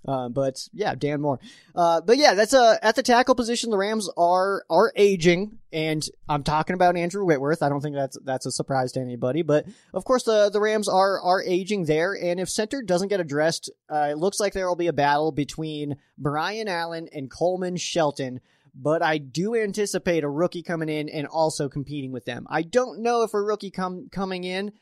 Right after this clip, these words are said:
immediately says that the rookie is starting over Allen and Shelton, but I think it opens up an interesting battle. And also, don't forget that Austin Corbett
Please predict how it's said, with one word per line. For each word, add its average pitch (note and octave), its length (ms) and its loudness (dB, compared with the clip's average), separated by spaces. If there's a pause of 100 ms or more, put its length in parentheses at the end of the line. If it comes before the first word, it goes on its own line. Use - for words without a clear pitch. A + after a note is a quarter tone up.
(180)
immediately E3+ 760 0
says F3 280 0
that D#3+ 120 -6
the D3 120 -2
rookie E3+ 280 2
is D3 100 -2
starting E3+ 460 0
over D#3+ 340 0
Allen D#3 420 0
and D3+ 320 -4
Shelton, G3+ 500 -2 (240)
but C#3+ 100 -2
I C#3 80 2
think E3 160 -4
it E3+ 80 -4
opens E3 260 -2
up D#3+ 120 -2
an C3+ 180 -8
interesting F3+ 540 -8
battle. D#3+ 520 0 (360)
And D#3 120 -2
also, F3 460 2
don't D#3 220 0
forget F3 320 -4
that D3 100 -6
Austin D3 380 -4
Corbett F3+ 420 -2